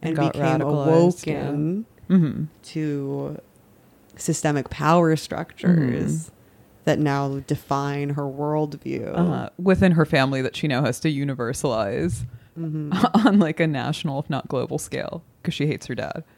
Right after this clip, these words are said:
Speaker 1: <laughs>
Speaker 2: who's some kind of Republican
Speaker 1: But also
Speaker 2: lobbyist.
Speaker 1: desperately wants attention
Speaker 2: Yeah.
Speaker 1: from him and is basically begging,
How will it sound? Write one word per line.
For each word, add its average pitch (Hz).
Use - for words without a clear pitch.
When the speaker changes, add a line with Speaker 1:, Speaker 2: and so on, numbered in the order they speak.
Speaker 1:
<laughs> -
Speaker 2:
who's 156
some 175
kind 143
of 143
Republican 156
Speaker 1:
But 220
also 196
Speaker 2:
lobbyist. 180
Speaker 1:
desperately 160
wants 139
attention 143
Speaker 2:
Yeah. -
Speaker 1:
from -
him -
and 170
is 156
basically 151
begging, 143